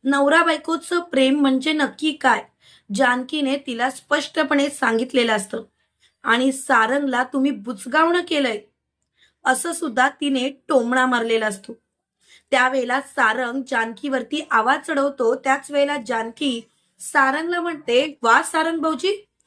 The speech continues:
तुम्हाला आवाज चढवता येतो?" "नाही, प्रत्येक वेळेला जर का आवाज चढवताच येत असेल, तर तो आवाज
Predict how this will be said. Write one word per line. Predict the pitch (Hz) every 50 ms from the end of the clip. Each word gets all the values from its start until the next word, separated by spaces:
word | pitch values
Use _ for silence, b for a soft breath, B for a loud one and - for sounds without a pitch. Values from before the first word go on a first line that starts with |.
| b b b b b b b _ -
तुम्हाला | 269 254 254 254 269 294 294
आवाज | 294 - - 220 214 240 262 277 - - - -
चढवता | 254 240 254 262 262 269 285 285
येतो?" | 285 262 240 226 190 - 330 370 381 381 381 b b b b b b b b b b b b b b b
"नाही, | 262 277 285 277 294 339 349 302 285 311
प्रत्येक | 285 - 285 262 254 - _ - 320 330 330
वेळेला | 330 311 302 311 302
जर | - 302 285 285
का | - 311
आवाज | 294 262 233 262 285 277 - -
चढवताच | - 247 240 262 311 359 - 370 370 370 -
येत | 359 330 320 -
असेल, | 302 285 302 294 254 226 226 226 - b b b b b b _ -
तर | 277 285 -
तो | 277 - 294 285
आवाज | 285 - - 285 247 240 269 302 277 247 - -